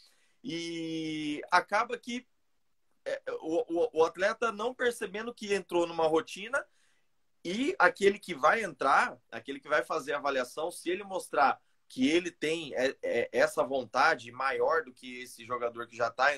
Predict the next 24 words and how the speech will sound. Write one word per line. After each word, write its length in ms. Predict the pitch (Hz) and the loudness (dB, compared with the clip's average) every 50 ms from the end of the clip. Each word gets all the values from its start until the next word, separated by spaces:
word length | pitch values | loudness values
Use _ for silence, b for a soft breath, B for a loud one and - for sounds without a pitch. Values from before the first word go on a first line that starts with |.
| 127 107 | -2 -10
no, 320 | 117 120 123 120 117 113 113 | -20 -18 -18 -16 -16 -18 -18
no, 280 | 117 113 113 110 104 b b b b b b - | -20 -20 -20 -20 -20 b b b b b b -10
no 140 | 113 123 117 | -8 -8 -4
ritmo 460 | 113 120 135 135 - - 127 123 120 | 0 0 0 0 -2 -4 -4 -4 2
já 180 | 113 127 123 | 6 8 8
rotineiro, 800 | 120 113 127 127 127 - 127 113 113 131 170 202 202 160 113 b b b b b b _ | 8 6 2 -2 -4 -6 -8 -8 -6 -6 -4 -4 -4 -4 -4 b b b b b b _
com 140 | - 180 | -10 -10
certeza 560 | 214 - - 208 190 - 170 165 175 165 185 175 | -8 -6 -6 -6 -4 -4 -2 -2 -2 -2 -2 0
vai 180 | 180 180 175 | 2 2 2
chamar 280 | 175 - 175 165 156 156 | 2 0 -2 0 0 0
atenção 600 | 156 - 151 139 127 - - 127 131 147 160 170 | 0 0 -4 -6 -6 -6 -4 -2 -2 0 -2 -2
e 540 | 165 165 160 156 147 139 131 117 107 - _ _ _ _ _ _ _ | -2 -4 -4 -4 -2 -2 -2 -2 -2 -4 _ _ _ _ _ _ _
fazer 380 | - 127 131 127 123 147 147 - | 2 2 4 4 2 0 -2 0
por 180 | 156 143 131 | 0 0 2
onde 260 | 135 135 139 139 139 | 2 2 0 0 -2
de 120 | 139 131 156 | -4 -2 -2
entrar. 320 | 165 175 - 151 120 110 | -2 0 2 2 2 2
Foi 200 | - - 127 131 | 2 0 -2 0
onde 240 | 127 131 135 135 143 | 0 0 -2 -4 -6
o 60 | 147 | -4
Bremer 420 | 139 135 135 139 143 147 147 147 147 | -2 -2 -2 -2 -4 -6 -8 -10 -10
me 100 | 147 139 | -10 -8
chamou 280 | - 156 139 139 143 | -6 -6 -4 -4 -4
atenção 580 | 139 - 151 139 127 - - 131 135 151 175 | -4 -6 -8 -10 -10 -6 -2 0 0 0 0